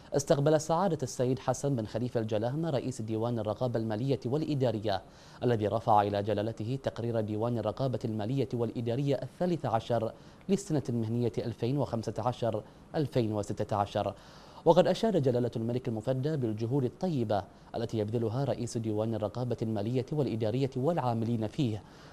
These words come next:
منوها بأدائهم المتميز وما حققوه من تقدم في إطار المحافظة على المال العام والوصول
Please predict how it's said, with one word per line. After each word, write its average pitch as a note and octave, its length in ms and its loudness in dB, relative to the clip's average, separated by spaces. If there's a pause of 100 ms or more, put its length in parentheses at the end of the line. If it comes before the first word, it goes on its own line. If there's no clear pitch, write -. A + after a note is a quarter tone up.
(120)
منوها F#3 400 4
بأدائهم B2+ 640 2
المتميز A#2+ 760 0
وما F#2+ 240 0
حققوه B2 560 -2
من F3 200 -2
تقدم A#2 560 0 (360)
في A2+ 140 2
إطار A#2 260 2
المحافظة B2 640 -2
على C3+ 100 2
المال G#2+ 240 -2
العام A#2 380 0
والوصول A#2 720 0